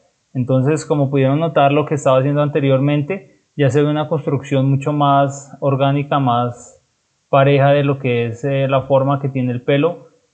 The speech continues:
y se ve mucho más limpio, ¿no? Piensen que ustedes tienen que hacer esto a mano alzada. Si no tienen un buen aerógrafo y no tienen buen pulso, pues tristemente el resultado que construyeron desde el principio en la obra se va a perder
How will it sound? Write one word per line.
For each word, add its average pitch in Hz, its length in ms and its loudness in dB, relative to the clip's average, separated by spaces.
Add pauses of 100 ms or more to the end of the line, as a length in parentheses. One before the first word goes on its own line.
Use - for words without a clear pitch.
y 156 100 0
se 139 160 4
ve 135 80 4
mucho 143 260 0
más 160 160 2
limpio, 139 360 0
¿no? 165 240 -2
Piensen 160 340 -2
que 208 80 -6
ustedes 151 400 0
tienen 170 220 -6
que 170 80 2
hacer 147 220 2
esto 135 180 0
a 156 40 0
mano 160 220 0
alzada. 147 560 -2 (540)
Si 160 120 -4
no 143 100 2
tienen 151 220 0
un 165 100 -2
buen 160 160 0
aerógrafo 180 720 2
y 143 200 2
no 135 140 0
tienen 151 240 -4
buen 165 220 -2
pulso, 175 360 -4
pues - 540 -4 (120)
tristemente 147 1000 -4 (340)
el 131 120 -2
resultado 131 680 2
que 156 160 -4
construyeron 131 600 -2
desde 156 180 -2
el 143 80 -4
principio 135 500 -2
en 143 80 -2
la 143 140 4
obra 120 240 2
se 147 100 -4
va 120 120 2
a 107 80 -6
perder 135 640 -2